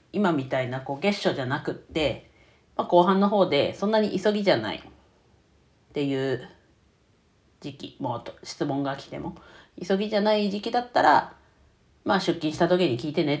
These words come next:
っていうのでもいいのかなと思うので、まあ、ちょっと難しいとこではあるんですけど、なんだろうな、そういう、こう、急ぎじゃないけど、やんなきゃいけないことをちゃんといくつか持っておくのが大事だなというのを、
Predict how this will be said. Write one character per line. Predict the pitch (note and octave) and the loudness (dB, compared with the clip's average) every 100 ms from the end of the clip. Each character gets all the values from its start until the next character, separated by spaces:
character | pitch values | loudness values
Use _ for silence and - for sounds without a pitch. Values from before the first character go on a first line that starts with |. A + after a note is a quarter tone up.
| - _ | -6 _
っ | |
て | D#3+ | 0
い | F#3 G#3+ | 2 4
う | |
の | G3 | 4
で | F3+ | 4
も | G3 A#3 C3+ - - | 4 6 4 0 -4
い | F3 | -2
い | |
の | C#3 | 0
か | C3+ | 0
な | C3 C3 | -2 -2
と | B2+ | -4
思 | D3 C#3 | -2 -2
う | |
の | B2 | -2
で、 | C3+ D3+ B2+ - - | -2 0 0 -4 -6
ま | D3+ | -2
あ、 | |
ち | D3+ | 2
ょ | G#3+ | 4
っ | |
と | F3+ | 6
難 | E3 E3+ G#3+ A#3+ | 6 6 8 6
し | A#3+ | 6
い | A#3+ | 0
と | A#3+ | 2
こ | G#3 | 4
で | D#3 | 4
は | B2+ A#2+ F3 | 4 4 4
あ | |
る | D#3+ C3 | 4 2
ん | |
で | A#2 | -4
す | C3 | -6
け | - F#3+ | -2 2
ど、 | A#3+ C#3+ - - - - - - | 4 2 -2 -20 -20 -20 -20 -8
な | D#3 | -6
ん | |
だ | B2 | -4
ろ | |
う | B2 | -2
な、 | G3 | -2
そ | - G3+ | 0 2
う | |
い | G3 G3 F#3+ | 4 6 4
う、 | F#3 - - _ _ _ _ _ _ _ _ _ _ | 2 -4 -20 _ _ _ _ _ _ _ _ _ _
こ | - C3 | -6 -6
う、 | E3+ | -2
急 | A3 | -2
ぎ | G#3+ G#3 | -2 2
じ | |
ゃ | G#3+ | 2
な | A3 A3+ | 2 0
い | G#3 | -2
け | A3 | 0
ど、 | B3+ G#3+ | 4 6
や | D#3+ | 6
ん | |
な | D#3+ | 2
き | D#3+ | 0
ゃ | |
い | C#3 | -4
け | C3 | -6
な | B2 | -6
い | |
こ | B2 | -8
と | A#2+ G3+ - _ _ _ - | -6 -6 -8 _ _ _ 2
を | A3+ F3+ | 4 4
ち | F3 | 4
ゃ | E3 | 2
ん | E3 | 4
と | |
い | F3+ | 4
く | G3 F3+ | 4 0
つ | C#3 | 0
か | D#3 D3 B2 - - _ _ | 4 4 4 -2 -20 _ _
持 | G3 C4+ | 0 0
っ | - | 0
て | A3 | 2
お | C3 | 2
く | C#3 | 0
の | B2+ | -2
が | C3 | 0
大 | A2+ B2+ | 0 -2
事 | C3+ | -6
だ | G#2+ | -8
な | G#2 | -10
と | - - - _ _ _ _ _ _ _ _ _ _ | -12 -14 -16 _ _ _ _ _ _ _ _ _ _
い | D#3+ | -4
う | C#3+ | 0
の | D3 A3+ | 4 4
を、 | - - | 2 -2